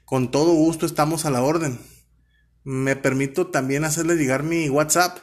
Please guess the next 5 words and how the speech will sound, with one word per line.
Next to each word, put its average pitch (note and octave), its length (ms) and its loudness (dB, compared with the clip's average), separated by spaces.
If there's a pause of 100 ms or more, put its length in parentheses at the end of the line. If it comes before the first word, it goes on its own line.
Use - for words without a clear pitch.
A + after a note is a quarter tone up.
(600)
Si C3 260 0
alguien D3+ 480 0
tiene D3+ 480 0
algún B2+ 320 -2
comentario, D3+ 1000 -2